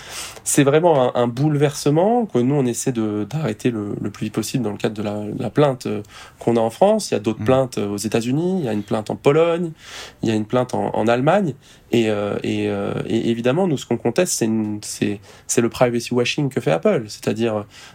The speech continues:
Speaker 1: euh, on mar-, de, de façon marketing, on, on utilise cet argument pour dire que nos iPhones sont les plus sûrs,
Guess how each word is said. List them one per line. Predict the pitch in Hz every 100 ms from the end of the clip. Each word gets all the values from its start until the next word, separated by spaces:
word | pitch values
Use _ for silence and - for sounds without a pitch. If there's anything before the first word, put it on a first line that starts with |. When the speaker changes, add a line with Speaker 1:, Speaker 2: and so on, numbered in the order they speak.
| -
Speaker 1:
euh, | 110 104 104 101 101 104
on | 107 110 113 110 110 110
mar-, | 123 127
de, | -
de | 117 113 113
façon | 123 131
marketing, | 127 - 131 - 151
on, | 117 107 101
on | 107 120
utilise | 127 135 143
cet | - -
argument | 117 120 127 127
pour | 113
dire | 113 120
que | 117
nos | 107
iPhones | 113 110 127
sont | 117 110
les | 107
plus | -
sûrs, | - 185